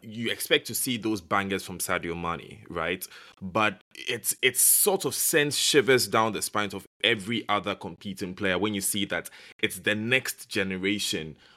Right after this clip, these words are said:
of players that is stepping up for Senegal. I must say, I was not impressed with the Gambia's defense. In almost every one of these three goals, there was a crowd of players around the striker, who,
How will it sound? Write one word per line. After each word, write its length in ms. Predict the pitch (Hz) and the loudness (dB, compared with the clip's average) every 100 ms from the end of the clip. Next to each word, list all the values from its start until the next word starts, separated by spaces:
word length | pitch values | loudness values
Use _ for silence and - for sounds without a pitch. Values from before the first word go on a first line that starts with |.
| _ - | _ 0
of 260 | 104 - - | 0 0 -6
players 560 | 113 104 98 90 - - 98 | 0 4 4 2 -2 -6 0
that 160 | 113 104 | 0 2
is 100 | - | 0
stepping 480 | - - 107 107 | 0 0 0 -2
up 120 | 101 - | -8 -8
for 120 | 90 | -10
Senegal. 460 | - 98 87 80 - - _ _ 131 | -6 -6 -8 -12 -16 -20 _ _ 0
I 160 | 139 | 0
must 480 | 143 147 175 202 - | 0 0 0 0 2
say, 440 | - - 160 170 - | 4 6 4 2 0
I 100 | 117 | -2
was 260 | 117 113 117 | 0 -2 0
not 320 | 123 143 143 | 2 2 2
impressed 340 | 123 143 135 | 0 2 2
with 100 | 120 | 2
the 60 | 113 | 0
Gambia's 380 | 120 120 123 120 | 2 4 4 2
defense. 600 | 113 - 110 147 - - - - _ - | -2 -4 -4 -2 -6 -8 -12 -20 _ 0
In 140 | 131 - | 0 2
almost 440 | 175 190 196 190 - | 0 4 2 2 2
every 440 | 156 139 143 156 - | 2 2 0 -2 -4
one 440 | 113 110 120 131 131 | -4 0 2 2 2
of 260 | 110 107 98 | 4 4 2
these 280 | 120 120 117 | 0 0 -2
three 300 | 123 113 113 | -2 0 0
goals, 640 | 101 104 92 87 90 - - | 2 4 4 0 -4 -6 -4
there 160 | 113 | 0
was 180 | 110 110 | 2 0
a 80 | 107 | -2
crowd 540 | - - 139 131 143 | -4 2 6 6 6
of 160 | 117 - | 0 -4
players 400 | - 113 113 110 | 0 4 6 6
around 440 | 101 92 98 107 101 | 2 2 2 2 0
the 100 | 92 | -2
striker, 600 | - 107 98 90 95 85 - - _ _ | -2 2 2 2 -2 -6 -12 -20 _ _
who, 160 | 110 | -12